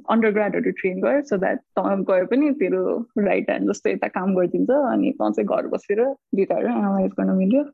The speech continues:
एकदमै सपोर्टिभ हुनुहुन्छ मेरो पिआई चाहिँ। So I'm really, like, grateful for that। अ, अब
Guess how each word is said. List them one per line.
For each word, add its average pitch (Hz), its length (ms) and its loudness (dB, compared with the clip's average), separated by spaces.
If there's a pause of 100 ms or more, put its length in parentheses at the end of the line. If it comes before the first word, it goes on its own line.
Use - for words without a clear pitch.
(160)
एकदमै 269 360 2
सपोर्टिभ 240 480 2
हुनुहुन्छ 180 240 -2
मेरो 196 220 2
पिआई 196 280 0
चाहिँ। 240 140 -2
So 214 240 -2 (280)
I'm 240 120 4
really, 269 420 4
like, 196 280 0 (300)
grateful 269 600 2
for 196 180 -4
that। - 220 -4 (180)
अ, - 60 0 (420)
अब 247 140 2